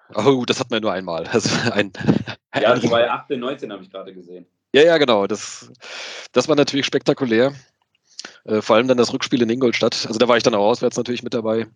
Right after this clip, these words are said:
Speaker 2: Mhm.
Speaker 1: Ähm, nachdem wir das im Hinspiel zwei eins verloren hatten, ähm, und dann stand's dann da zur Pause, glaub ich, dann drei null. Äh, oder auf jeden Fall haben wir drei null geführt und dann wurd's dann nochmal spannend mit drei zwei. Aber damals gab's noch die Auswärtstorregelung, die hat uns dann, äh,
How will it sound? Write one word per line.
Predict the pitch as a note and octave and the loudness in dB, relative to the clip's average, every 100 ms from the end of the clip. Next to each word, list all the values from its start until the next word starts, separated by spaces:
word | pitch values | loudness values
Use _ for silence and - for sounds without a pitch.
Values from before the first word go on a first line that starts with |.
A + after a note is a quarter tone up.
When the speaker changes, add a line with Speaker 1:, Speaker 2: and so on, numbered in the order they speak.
| _ - - - - - | _ -20 -20 -20 -20 -16
Speaker 2:
Mhm. | F#2 F#2 | -10 -2
Speaker 1:
Ähm, | F#2+ F#2+ _ F#2 _ _ _ _ _ | -2 -2 _ -20 _ _ _ _ _
nachdem | A2 F#2+ A2+ | -2 2 4
wir | A2+ | 4
das | G2+ | 4
im | A2+ A2 B2 A2+ | 2 0 -2 -2
Hinspiel | D3 E3 C3 B2+ A#2 A#2 - - | -4 -2 4 4 4 0 -14 -18
zwei | - - A#2 | -6 2 2
eins | B2+ | 2
verloren | - G#2+ G#2+ C3+ | -2 0 0 2
hatten, | C3 - D3 C#3 - _ - | 0 -2 -6 -10 -16 _ -8
ähm, | A#2+ A#2 A#2 A#2 A#2+ | -2 -2 -2 -6 -10
und | A#2 A#2 | -6 2
dann | A#2 A#2+ A#2+ A2+ - - | 2 2 -4 -8 -16 -12
stand's | - - A#2 - | -4 0 0 -2
dann | A#2 | 2
da | A2+ | 2
zur | - A2+ | 2 0
Pause, | A2 A2 B2+ | 2 2 2
glaub | B2 A#2 | 2 0
ich, | A#2 | 0
dann | A#2 | -2
drei | - A#2 | 2 2
null. | A#2 A#2+ B2+ - - - - - - - _ | 4 2 2 -2 -18 -16 -16 -16 -16 -18 _
Äh, | A2 A2 A2 A2+ A2 G#2+ _ _ - | 0 4 4 4 0 -4 _ _ -4
oder | A2 | 0
auf | A2 | 4
jeden | C3+ | 4
Fall | C#3 | 4
haben | A#2+ | 2
wir | |
drei | A#2+ A#2 | 2 0
null | A#2+ | 0
geführt | A#2+ A#2 - C3+ - | -4 -6 0 0 0
und | G#2+ | -4
dann | A2 A2+ A2 | -6 -6 -6
wurd's | A#2+ | -4
dann | - | -2
nochmal | A#2 A2+ | -2 -2
spannend | G#2 A#2 B2+ | 0 0 0
mit | A#2 | -4
drei | - A2+ | 0 0
zwei. | - C3 | 4 4
Aber | D3+ | 6
damals | D3 D#3 D3 | 6 4 2
gab's | D3+ - | 0 -4
noch | C3+ | -6
die | |
Auswärtstorregelung, | A#2 D3 C#3 - C#3 C3 C3+ C3+ C3+ C3+ C3 | -4 -4 -6 -6 -6 -2 -2 0 -2 -2 -8
die | B2+ | -6
hat | A#2 A#2+ | -4 -6
uns | A#2 | -8
dann, | - A#2 A2+ | -6 -6 -6
äh, | A#2 G#2+ A2+ A2 A2 | -6 -4 -2 -2 -4